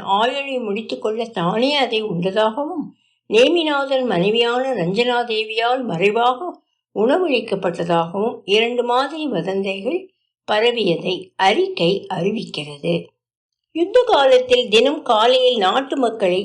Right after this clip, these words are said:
சந்தித்து வதந்திகள் பரவாமல் அரசு தரப்பு செய்தியை தானே தர சென்ன மகாராணி முன்வந்ததை அவை உடனடியாக பாதுகாப்பு காரணம் காட்டி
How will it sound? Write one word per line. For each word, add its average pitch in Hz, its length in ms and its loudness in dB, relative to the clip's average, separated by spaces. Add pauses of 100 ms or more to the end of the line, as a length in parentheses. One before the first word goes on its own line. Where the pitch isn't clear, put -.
(480)
சந்தித்து 247 560 -2 (140)
வதந்திகள் 285 640 -2
பரவாமல் 240 720 -2
அரசு 190 420 -4
தரப்பு 269 360 -4
செய்தியை 202 500 -2 (100)
தானே 214 400 -2 (100)
தர 180 220 -2 (600)
சென்ன 294 300 2
மகாராணி 202 640 0
முன்வந்ததை 185 680 -2 (960)
அவை 208 220 0
உடனடியாக 320 880 -4
பாதுகாப்பு 220 720 -2
காரணம் 175 520 -2
காட்டி 196 360 -2